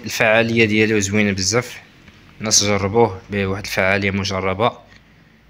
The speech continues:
آه، ماشي بحال دوك لي برودوي يقدر تجربهم ما، ما يصدقوش و-، هذا ما كان. آه، اللي مازال ما اشترك في القناة يشترك فيها في ام زيد بيوتي ديما الجديد. وهادشي اللي كاين.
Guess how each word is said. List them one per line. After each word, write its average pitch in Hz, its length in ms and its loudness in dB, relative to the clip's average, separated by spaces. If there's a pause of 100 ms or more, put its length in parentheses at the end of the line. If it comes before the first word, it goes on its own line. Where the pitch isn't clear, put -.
(200)
آه، 92 140 -6
ماشي 101 220 -2
بحال 104 300 -6
دوك 98 180 -10
لي 101 80 -4
برودوي 101 420 -4
يقدر 95 280 -6
تجربهم 95 800 -4
ما، 92 300 -6
ما 101 120 -12
يصدقوش - 580 -8
و-، 95 120 -16 (760)
هذا 92 240 -10
ما 92 120 -4
كان. 120 280 -4 (1600)
آه، 107 200 -2
اللي 110 140 -2
مازال 117 260 2
ما 117 40 0
اشترك 110 200 -2
في - 100 -16
القناة 107 240 -2
يشترك 104 360 0
فيها 95 280 -2
في 95 120 -8 (280)
ام 101 100 -4
زيد 92 240 -8
بيوتي 90 480 -8 (340)
ديما 101 240 0
الجديد. 101 460 2 (1300)
وهادشي 113 320 0
اللي 110 140 -2
كاين. 120 500 2